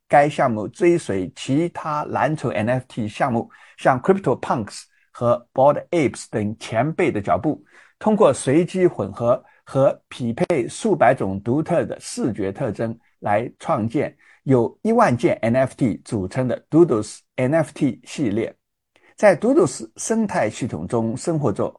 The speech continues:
猫、猿、骷髅、人类、外星人、泡菜、鲜花等。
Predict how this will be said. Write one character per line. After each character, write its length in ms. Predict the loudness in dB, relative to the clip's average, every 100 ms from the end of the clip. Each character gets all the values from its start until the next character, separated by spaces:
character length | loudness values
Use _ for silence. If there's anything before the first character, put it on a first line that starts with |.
| 0
猫、 360 | 6 6 6 -2 _ _
猿、 480 | -2 4 6 4 0 _ -8
骷 180 | 0 4
髅、 300 | 4 0 -8 _ _
人 240 | 0 2
类、 280 | 2 0 -4 _ _ _
外 260 | 4 4 4
星 280 | 0 0
人、 340 | 0 -2 -4 -12 _
泡 260 | -2 2 2
菜、 360 | 0 -2 -4 -6
鲜 420 | _ -8 -2 0
花 220 | 2 0
等。 160 | 0 -4